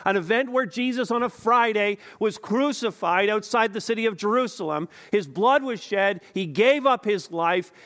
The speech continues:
He gave up his life for you and me to erase the sin debt. And he did that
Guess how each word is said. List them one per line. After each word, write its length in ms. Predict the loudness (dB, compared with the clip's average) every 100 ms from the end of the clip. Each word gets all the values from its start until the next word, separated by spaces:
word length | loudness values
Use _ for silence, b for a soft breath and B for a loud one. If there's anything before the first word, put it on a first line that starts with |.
| B
He 160 | -4 -2
gave 300 | 2 2 2
up 120 | 0
his 140 | -2 0
life 220 | 0 0
for 120 | -4
you 300 | -2 0 0
and 100 | 0
me 140 | 0
to 140 | 0 0
erase 380 | 2 0 -2 -4
the 120 | -6
sin 320 | 0 0 0
debt. 300 | 0 0 -2 B B
And 200 | 0 0
he 140 | -2
did 440 | -2 2 2 0 0
that 400 | 2 2 0